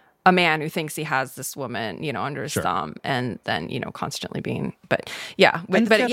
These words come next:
Speaker 3: theatricality
Speaker 1: it's
Speaker 3: of
Speaker 1: very
Speaker 3: pl-, of
Speaker 1: complicated.
Speaker 3: playing roles, which is a big thing I think that comes up in most of Park's films, is like,
Speaker 1: Mm-hmm.
Speaker 3: sort of the, "How am I supposed to behave, or what do I want to convince other people I am?"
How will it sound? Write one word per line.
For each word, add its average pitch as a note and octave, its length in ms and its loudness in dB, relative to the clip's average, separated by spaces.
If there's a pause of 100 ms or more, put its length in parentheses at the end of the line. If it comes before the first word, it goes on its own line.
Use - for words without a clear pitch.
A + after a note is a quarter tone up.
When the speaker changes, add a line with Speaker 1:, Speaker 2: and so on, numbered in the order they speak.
(120)
Speaker 3:
theatricality F#3+ 260 4
Speaker 1:
it's F3 80 2
Speaker 3:
of D#3 60 0
Speaker 1:
very E3+ 140 -2
Speaker 3:
pl-, - 80 -2
of - 20 -4
Speaker 1:
complicated. B2 260 -2
Speaker 3:
playing A#2+ 460 0
roles, A2 460 0
which A#2 180 -4
is G#2 100 -4
a A2+ 60 -2
big G2+ 240 -2
thing G2+ 240 -2
I G2 100 -2
think G2 160 -6
that G2+ 80 -4
comes G2 300 -6
up G2 180 -2 (100)
in - 360 -2 (340)
most D3 400 8
of G#2+ 160 -6
Park's G2 320 -6
films, - 560 -14
is G#2 300 -2
like, G2+ 140 -2
Speaker 1:
Mm-hmm. - 40 -8
Speaker 3:
sort G#2+ 240 -2
of F#2+ 200 -4
the, F#2+ 340 -4 (320)
"How G3+ 220 6
am G3 100 4
I F3+ 100 2
supposed C#3 460 -2
to A#2 80 -4
behave, F#2+ 640 -6 (440)
or C#3 140 4
what C3+ 260 0
do D#3 140 -4
I C#3+ 80 4
want C3+ 200 -4
to - 80 -12
convince A2+ 500 -4
other G#2 200 -2
people F2+ 560 -6
I G2+ 120 -2
am?" G2 560 -6